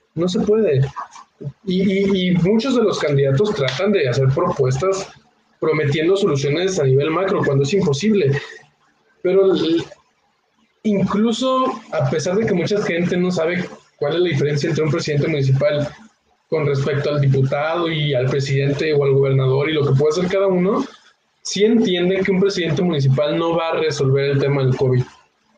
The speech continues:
Entonces, si, si descartas esa idea de que un presidente no puede resolver eso,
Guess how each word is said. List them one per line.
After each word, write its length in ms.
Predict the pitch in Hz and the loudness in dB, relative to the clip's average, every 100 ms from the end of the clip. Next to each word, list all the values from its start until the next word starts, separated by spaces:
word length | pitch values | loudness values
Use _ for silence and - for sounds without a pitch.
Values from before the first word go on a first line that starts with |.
| _ _ _ _ | _ _ _ _
Entonces, 520 | 151 147 175 208 214 214 - _ | -2 0 2 0 -2 -6 -12 _
si, 260 | - 190 196 - | -8 -4 -4 -4
si 200 | - 190 | -6 -2
descartas 680 | 185 180 - 208 226 269 254 | 0 -2 -2 -2 0 -2 -2
esa 220 | 226 240 | -2 0
idea 260 | 208 190 180 | 2 2 0
de 120 | 160 | -2
que 120 | 151 | 0
un 100 | 175 | 0
presidente 600 | 214 - 160 147 160 180 | 0 0 -2 -2 -2 0
no 120 | 196 | 0
puede 240 | 190 196 196 | 2 2 2
resolver 380 | 180 143 135 147 | 0 2 2 0
eso, 420 | 151 - 143 123 | -2 -2 -2 -2